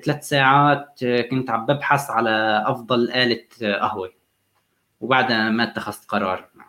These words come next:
وهم الانشغال، إني بيضيع كتير وقت،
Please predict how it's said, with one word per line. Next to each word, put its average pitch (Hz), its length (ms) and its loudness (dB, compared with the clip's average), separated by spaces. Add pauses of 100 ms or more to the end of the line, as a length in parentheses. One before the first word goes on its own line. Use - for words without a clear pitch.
(500)
وهم 196 240 10
الانشغال، 110 600 0
إني 110 180 -4
بيضيع 143 340 2
كتير 180 340 0
وقت، 170 380 2